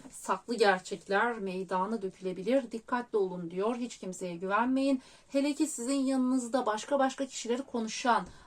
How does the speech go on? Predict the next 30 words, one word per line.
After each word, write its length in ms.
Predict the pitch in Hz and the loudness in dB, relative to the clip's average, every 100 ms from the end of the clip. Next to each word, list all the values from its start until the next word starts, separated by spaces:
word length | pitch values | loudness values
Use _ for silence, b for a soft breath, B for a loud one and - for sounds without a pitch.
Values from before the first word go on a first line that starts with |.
| - | 0
"Ay 260 | 247 302 | 2 4
ben 180 | 254 240 | 2 0
şöyleyim, 580 | 233 - 247 226 226 214 | -2 -2 -2 -2 -4 0
böyleyim, 460 | 226 262 254 - 175 | 0 2 -2 -2 2
doğrucu 480 | 208 226 220 285 | 4 4 2 -2
Davut'um." 440 | 240 202 208 196 185 | 0 0 -2 -4 -4
deyip 300 | 180 185 - | -6 -6 -2
birilerini 500 | 247 233 208 185 185 | 0 2 0 -2 -4
konuşan 440 | 208 190 180 185 - | -6 -6 -4 -6 -6
insan 480 | 208 185 202 180 | -10 -6 -6 -2
var 160 | 185 214 | 0 0
ise 380 | 254 - 302 294 B B B B | -2 -2 0 0 B B B B
özellikle 600 | 214 226 247 240 311 277 | 0 2 4 4 2 0
o 180 | - 269 | 2 0
kişiden 560 | 262 233 - 220 196 214 | 0 -6 -2 -2 0 0
ne 100 | 277 | 0
sır 300 | - 320 277 | 0 0 2
alın 380 | 277 302 330 330 - | 2 2 0 -4 -4
ne 200 | 220 185 | -2 -2
dinleyin. 500 | 190 185 185 180 180 | -4 -4 -4 -6 -8
Çünkü 460 | - 311 240 208 180 B B B - | -4 -2 -2 0 -4 B B B 2
yarın 720 | 247 285 277 220 202 185 180 | 6 8 8 6 2 -2 -2
bir 180 | 240 254 | 0 0
gün 280 | 208 202 190 | 0 -4 -4
sizi 540 | - - 247 190 208 - | -8 -6 -4 -2 -2 4
anında 1080 | 220 247 240 226 202 190 180 185 214 269 B B B | 4 6 2 0 -4 -8 -2 2 4 2 B B B
ortaya 480 | - 226 226 202 185 | 4 4 2 -2 -2
koyacağı 480 | - 214 190 185 175 | -2 -2 -2 -4 -2
yetmiyor 460 | 226 269 277 285 | -2 -2 -2 -2
gibi 300 | 277 269 277 | -2 0 0